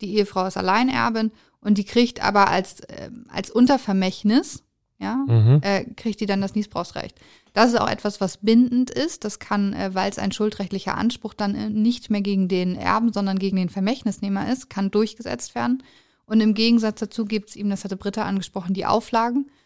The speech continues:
Speaker 1: Auflagen sind im Prinzip, äh, oder ist die Formulierung eines Wunsches. Ich möchte, dass, ähm,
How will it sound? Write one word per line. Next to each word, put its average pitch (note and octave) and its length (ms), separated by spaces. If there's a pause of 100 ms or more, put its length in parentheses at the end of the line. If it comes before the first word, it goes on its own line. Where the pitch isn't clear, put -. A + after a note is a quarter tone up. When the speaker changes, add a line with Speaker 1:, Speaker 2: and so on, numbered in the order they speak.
(220)
Speaker 1:
Auflagen G#3 580
sind G3 160
im G3+ 140
Prinzip, - 720
äh, - 260
oder F#3+ 140
ist - 140
die G#3 40
Formulierung G3+ 420
eines F3 380
Wunsches. A#3+ 500 (440)
Ich G3+ 260
möchte, G3 460
dass, F#3 460
ähm, E3+ 540